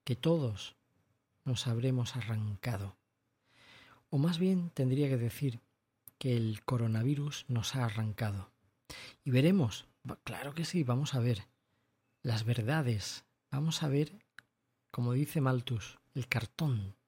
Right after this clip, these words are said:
de cada uno y de cada cosa, ¿no? En esta vida en la que realmente vivimos en una matrix,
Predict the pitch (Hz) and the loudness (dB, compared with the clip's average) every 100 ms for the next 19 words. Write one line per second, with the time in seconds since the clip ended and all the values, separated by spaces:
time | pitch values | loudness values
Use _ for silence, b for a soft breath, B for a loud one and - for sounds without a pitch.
0 | _ 131 123 120 113 123 139 127 117 107 | _ -8 -2 0 0 2 2 2 0 -2
1 | - 104 98 - 107 - 107 117 - _ | -2 -2 -2 -4 -4 -6 -6 -8 -12 _
2 | B B B B B B B B B _ | B B B B B B B B B _
3 | _ _ _ _ _ _ _ 120 143 175 | _ _ _ _ _ _ _ 2 4 4
4 | 180 160 180 131 107 107 101 - 107 - | 2 2 2 0 0 -4 -4 -4 -6 -8
5 | _ - 123 135 147 156 147 120 120 180 | _ -2 0 2 2 2 0 -4 -6 -6
6 | 123 123 143 147 127 - - - _ _ | -2 2 2 2 0 -4 -12 -20 _ _
7 | _ _ _ - 131 135 139 135 131 135 | _ _ _ -4 -2 0 0 0 0 -2
8 | 123 117 117 - - | -2 -4 -4 -6 -10